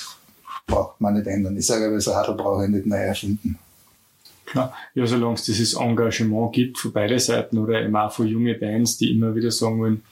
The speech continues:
Speaker 2: wir wollen
Speaker 1: Es
Speaker 2: einmal so ein großes Konzert spielen, wir wollen unsere Freunde und Bekannten einladen und
Speaker 1: Es funktioniert auch nur, äh, wenn man das gemeinsam macht. Umgekehrt muss ich auch sagen, die Bands haben da die Möglichkeit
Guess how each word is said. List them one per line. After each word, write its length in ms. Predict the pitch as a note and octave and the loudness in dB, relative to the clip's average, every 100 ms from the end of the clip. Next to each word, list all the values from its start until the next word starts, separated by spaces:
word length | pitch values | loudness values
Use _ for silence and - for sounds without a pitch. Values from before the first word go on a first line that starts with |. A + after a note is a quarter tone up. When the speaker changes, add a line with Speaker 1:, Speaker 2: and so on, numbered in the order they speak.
| - - - - - | -20 -20 -14 -12 -4
Speaker 2:
wir 80 | |
wollen 140 | G#2+ A#2 | 0 2
Speaker 1:
Es 40 | |
Speaker 2:
einmal 140 | A#2 A2+ | 2 2
so 80 | A#2+ | 0
ein 60 | |
großes 320 | A2+ A#2 A#2+ | 0 0 -2
Konzert 420 | - A#2 - A#2+ A#2 | -2 -2 2 0 0
spielen, 240 | - A#2+ | -2 0
wir 100 | A2 | 2
wollen 200 | A2 A#2 | 2 2
unsere 340 | B2 A2+ A#2 | 0 0 -2
Freunde 420 | G#2+ A#2 A2+ A2+ A2+ | -2 0 2 2 0
und 80 | |
Bekannten 540 | A2 A2+ A#2+ A#2 - A#2+ | -2 -2 0 0 0 0
einladen 600 | - A2+ A2 A2+ A2 A2 | 2 4 4 2 0 0
und 200 | G#2 G2+ - - - - - - _ _ _ | 0 -2 -6 -8 -8 -14 -20 -20 _ _ _
Speaker 1:
Es 200 | - A2 | -4 -2
funktioniert 720 | - B2 A2 - G#2+ A#2 C3+ | 0 0 0 -4 -2 2 2
auch 180 | C3 G2+ | 0 0
nur, 540 | G#2 A2+ A#2 B2 A2+ - | 0 0 0 -2 -6 -4
äh, 320 | A#2 G#2 G#2 G2+ - | 0 0 0 -4 -2
wenn 160 | A2+ | 2
man 100 | G#2+ | 2
das 200 | G#2 - | 2 0
gemeinsam 540 | - G2+ F#2+ F#2+ G#2 G2+ | 0 2 0 0 0 0
macht. 240 | F#2+ - | -2 -2
Umgekehrt 600 | B2 B2 B2 B2 A2+ A2+ - - - - | 0 0 0 0 0 -2 -14 -20 -20 -10
muss 220 | - A#2+ A#2 | -2 2 2
ich 180 | G#2 | 0
auch 100 | A2+ | 0
sagen, 440 | A2+ B2 A2+ A#2 A#2 | 0 -2 0 -2 -2
die 340 | A#2+ A2+ B2 - _ _ _ _ | 0 0 -2 -8 _ _ _ _
Bands 320 | G#2+ G#2+ A#2+ | 0 0 0
haben 160 | A#2 A2+ | 0 2
da 120 | G#2+ | 2
die 80 | G#2+ | 2
Möglichkeit 800 | G#2 A#2+ C3 C3 - G2+ G#2 | 2 2 0 -2 0 2 2